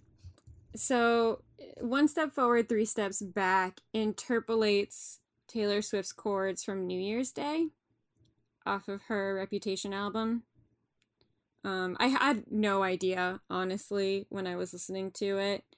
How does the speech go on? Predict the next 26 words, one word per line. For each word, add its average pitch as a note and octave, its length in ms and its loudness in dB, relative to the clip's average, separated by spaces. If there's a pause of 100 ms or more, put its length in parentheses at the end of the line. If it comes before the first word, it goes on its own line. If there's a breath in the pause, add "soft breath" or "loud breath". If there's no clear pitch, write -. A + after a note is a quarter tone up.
(320 soft breath)
I A3 80 -4
thought G#3 220 0
it G3+ 60 2
was G3+ 140 0
just, G3 160 -2
like, G3 140 -2
a F#3 80 -2
little F#3 540 -2 (1120)
ditty G3 340 2
on F3+ 160 0
the F3+ 80 -2
piano. F#3 760 -4 (1800 soft breath)
And B3 120 4
it A#3 160 2
turns A#3+ 380 4
out G#3 380 4 (160)
that, F#3 600 0 (100)
um, F3+ 520 -4 (120)
you B3+ 140 6
know, G3+ 120 2
Taylor A3+ 360 4
Swift G#3 500 2 (100)
gave G#3 320 4
her, F#3+ 480 0 (1080)
you A#3 120 2
know, F#3+ 420 0